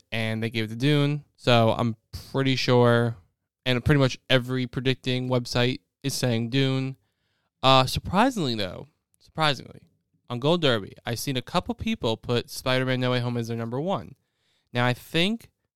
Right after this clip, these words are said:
the only reason Spider-Man No Way Home would win, my, my prediction is Dune. I don't know if I said that, but it's Dune for best visual effects. But the only reason I can see them giving it to Spider-Man No Way Home is to be like, "Oh, we didn't recognize the movie," and everyone now, like, wants, I mean, I think it deserved to be recognized more than it was, but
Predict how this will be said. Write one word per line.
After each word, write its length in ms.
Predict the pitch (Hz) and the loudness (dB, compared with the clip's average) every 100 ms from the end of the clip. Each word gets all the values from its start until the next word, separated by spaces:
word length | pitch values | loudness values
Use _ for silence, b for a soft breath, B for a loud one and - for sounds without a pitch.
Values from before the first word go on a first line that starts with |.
| _ - | _ -12
the 120 | - 139 | -6 0
only 280 | 160 190 | 2 2
reason 380 | 160 151 143 131 | 2 2 0 -2
Spider-Man 380 | - 131 131 127 | 0 0 2 0
No 100 | 127 | -2
Way 100 | 123 | -2
Home 160 | 120 120 | -4 -8
would 140 | 113 | -6
win, 320 | 117 127 170 | -6 -6 -8
my, 200 | 139 165 - | -2 -2 2
my 160 | 160 | 2
prediction 420 | 180 185 180 - 135 | 2 0 -2 -2 -6
is 100 | 123 | 0
Dune. 240 | 123 110 | 0 0
I 40 | |
don't 80 | 117 | -2
know 60 | 120 | -4
if 80 | 117 | -4
I 60 | |
said 180 | 113 107 | -6 -8
that, 180 | - - | -12 -12
but 120 | 117 | -8
it's 160 | 117 - | -8 -8
Dune 320 | 117 107 107 | -6 -6 -8
for 220 | - 120 | -6 -4
best 240 | 110 117 - | -2 -4 -4
visual 240 | 117 117 | -4 -4
effects. 340 | 110 - - - | -6 -10 -14 -6
But 340 | 143 127 - _ _ - | -2 0 -2 _ _ -4
the 80 | 123 | 2
only 180 | 170 | 4
reason 220 | 190 185 175 | 4 4 2
I 60 | |
can 100 | 147 | 2
see 120 | 147 | 0
them 120 | 143 139 | 0 0
giving 200 | 135 135 | 0 0
it 40 | |
to 80 | 123 | -2
Spider-Man 340 | 131 123 120 | -2 0 0
No 80 | 120 | -2
Way 100 | 117 | -4
Home 300 | 113 120 135 _ | -4 -4 -6 _
is 460 | 139 127 95 101 - _ | -2 -2 -2 -12 -20 _
to 60 | 131 | 0
be 140 | 139 | 2
like, 200 | 127 123 | 4 2
"Oh, 140 | - 131 | 4 4
we 160 | 131 | 6
didn't 280 | 135 - 117 | 4 0 -6
recognize 760 | 117 - 139 143 147 135 - - _ | -6 -6 -6 -4 -4 -8 -16 -20 _
the 80 | 120 | -4
movie," 380 | 135 147 156 151 | -2 0 0 0
and 80 | 117 | 0
everyone 300 | 120 120 120 | -2 -2 -2
now, 160 | 120 | -2
like, 180 | 117 113 | -4 -4
wants, 360 | 117 117 - - _ | -6 -6 -10 -18 _
I 60 | 120 | -6
mean, 360 | 123 120 117 - _ _ _ _ 196 | -2 -2 -6 -10 _ _ _ _ -2
I 60 | |
think 160 | 202 165 | 0 2
it 40 | |
deserved 280 | 127 127 123 | 2 2 2
to 40 | |
be 80 | 117 | 0
recognized 380 | 123 123 120 117 | -2 0 -2 0
more 200 | 120 120 | 0 0
than 120 | 117 | 0
it 80 | 107 | -2
was, 320 | 127 170 196 | -2 -2 -4
but 400 | - 117 113 107 | -8 -4 -2 -4